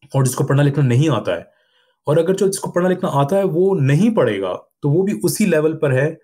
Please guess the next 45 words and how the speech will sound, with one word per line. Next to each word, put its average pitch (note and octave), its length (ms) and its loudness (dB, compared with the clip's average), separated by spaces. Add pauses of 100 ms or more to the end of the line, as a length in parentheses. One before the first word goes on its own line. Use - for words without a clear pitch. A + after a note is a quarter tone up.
(380)
जिस A#2+ 180 -2
लेवल C3+ 200 2
पे D3 220 0 (400)
पढ़ना B2 200 2
लिखना B2 300 0
जिसको A#2+ 220 -2
नहीं B2 320 2
आता F2+ 240 -6
है। E2+ 120 -16 (760)
तो G3+ 100 0
अपने G3 400 -2
इल्म F#3 240 2
में C#3+ 240 -2 (200)
एक्शन F3 300 -2
को E3+ 120 0
इन्वॉल्व G#2+ 340 -2
करें, B2+ 280 -2 (960)
इस D#3 220 -2
चीज़ F#3 180 0
को F3 120 -2
बहुत D#3 400 -2
सीरियसली D#3 380 0
लें B2+ 240 -2 (340)
कि C#3 60 0
ये C3 200 0
ईद C#3+ 260 0
जो C3+ 160 2
है, B2+ 200 0
ईद C3+ 160 0
का C#3 80 -2
मौका B2+ 240 0
खुशियों D3 460 0
का C#3 120 0
मौका F#2+ 280 -4
है। F2 180 -8 (600)
इस F3 180 -2
खुशी G#3 340 0
के G#3 100 0
मौके E3+ 320 0
को F3 540 -2 (220)
खुशी E3 420 -2
का F3 120 0
मौका C3 440 0
रहने B2+ 420 2
दें। F2+ 260 -10